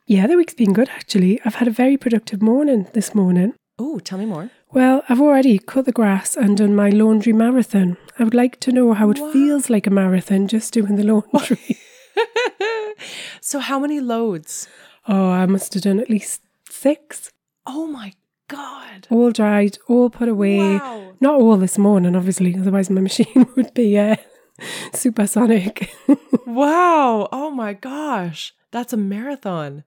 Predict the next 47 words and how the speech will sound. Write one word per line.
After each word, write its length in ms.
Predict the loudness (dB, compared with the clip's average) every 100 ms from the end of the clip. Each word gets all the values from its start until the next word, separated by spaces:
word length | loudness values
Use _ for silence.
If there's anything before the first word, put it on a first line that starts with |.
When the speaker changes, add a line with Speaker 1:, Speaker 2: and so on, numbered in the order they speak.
| _
Speaker 1:
Yeah, 240 | 0 0 -2 -10 -4
but 100 | -2
I 40 |
was 100 | 2
out 140 | 2 4
there 180 | 4
cutting 240 | 2 0 2
the 60 | 4
lawn 300 | 4 4 2
as 100 | 0
well. 300 | 0 2 2
It's 180 | 0
a 40 | -4
beautiful, 600 | 0 -2 0 -4 -2 -2
Speaker 2:
<gasps> 160 | 0
Speaker 1:
beautiful 420 | 0 0 -2 -2 -2
sunny 320 | 0 0 2
day 220 | 2 0
today 320 | 0 0 0
here. 320 | 0 0 -2 -4
Speaker 2:
Oh, 340 | -10 -12 -12 -14 -16 -20 -12
Speaker 1:
So 140 | -6 -2
yeah, 0 |
Speaker 2:
beautiful. 260 | 2 2 4
Speaker 1:
and 100 | 4
I 80 | 2
was 220 | 2 0
thinking, 520 | 0 0 2 2 2
whilst 320 | 2 2 0
I 20 |
was 140 | -2 0
doing 240 | 0 2
all 160 | 2 2
of 80 | 0
this 220 | -4 -2
work, 320 | 0 -2 -2
I 40 | -2
was 120 | -2
thinking 460 | -2 -4 -2 -2 -4 -2
in 240 | 0 0
just 180 | -2 -4
getting 240 | -2 0 2
mentally 380 | 2 0 -2 -2
prepared 600 | -2 -4 -2 0 -2 -4 -8 -20 -20 -12
for 140 | -6
the 60 | -4
podcast. 640 | -4 -6 -4 -6 -8 -18